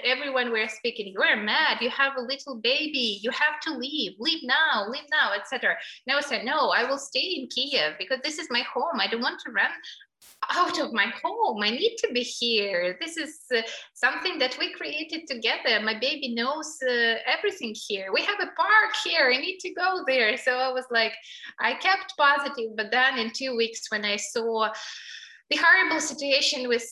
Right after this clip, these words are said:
uh, Kharkiv, when the, the amazingly beautiful city was just bombarded. There's no city anymore. And, you know, it's not even occupation, because when you have military aggression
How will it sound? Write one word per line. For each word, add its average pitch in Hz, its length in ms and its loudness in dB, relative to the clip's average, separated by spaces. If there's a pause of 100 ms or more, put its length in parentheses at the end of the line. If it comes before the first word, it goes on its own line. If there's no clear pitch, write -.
(100)
uh, 226 580 2 (280)
Kharkiv, 262 520 2 (100)
when 208 540 -6
the, 220 120 -6 (120)
the 233 240 -2 (560)
amazingly 269 640 0
beautiful 254 480 -2
city 285 340 -4
was 208 220 -2
just 269 280 -4 (140)
bombarded. 208 760 0 (520)
There's 294 320 2
no 311 220 2
city 311 420 0
anymore. 214 800 -2 (220)
And, 247 120 0
you 285 120 -4
know, 339 160 2
it's - 160 -8
not 370 300 0
even 294 360 -4
occupation, 226 880 -2
because 262 380 0
when 247 180 -2
you 269 80 -4
have 240 360 2
military 277 560 -4
aggression 208 540 -2